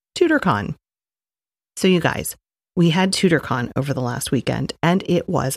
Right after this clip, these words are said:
amazing. <laughs> So very much fun. We had talks on Tudor food, Tudor patent law, Catherine Swynford,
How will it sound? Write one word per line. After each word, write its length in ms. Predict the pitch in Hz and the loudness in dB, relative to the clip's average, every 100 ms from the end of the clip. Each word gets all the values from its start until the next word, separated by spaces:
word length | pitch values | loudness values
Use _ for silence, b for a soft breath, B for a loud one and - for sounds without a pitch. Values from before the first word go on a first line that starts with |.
| - | 0
amazing. 1040 | 180 180 - 165 160 - - 110 - 92 - | 0 2 0 2 2 -2 -4 -6 -4 -6 -8
<laughs> 60 | - B B - - - - | -14 B B 0 2 0 2
So 720 | 285 - - - 208 202 190 | -2 -2 -4 -2 2 4 4
very 560 | 160 147 156 127 135 107 | 2 0 0 0 0 0
much 320 | 160 107 - | 0 -2 -4
fun. 320 | - 123 85 - _ _ _ _ _ _ - | -2 0 -2 -6 _ _ _ _ _ _ 2
We 180 | 214 | 2
had 500 | 208 196 180 175 180 - | 4 2 2 0 -2 -4
talks 400 | - 131 123 - | -2 -2 -4 -6
on 200 | 127 123 | -6 -6
Tudor 360 | - 131 131 120 _ | -4 -2 -2 -4 _
food, 440 | 277 240 156 - - _ _ _ - | 4 4 4 0 -4 _ _ _ -2
Tudor 300 | - 160 151 | 4 4 4
patent 580 | - - 254 320 - 151 | 0 0 0 0 0 0
law, 380 | 123 - 87 - _ _ - | 0 -2 -6 -8 _ _ -10
Catherine 460 | - - - 156 | -6 -6 -2 -2
Swynford, 680 | 151 220 294 320 180 123 | 0 2 2 2 0 0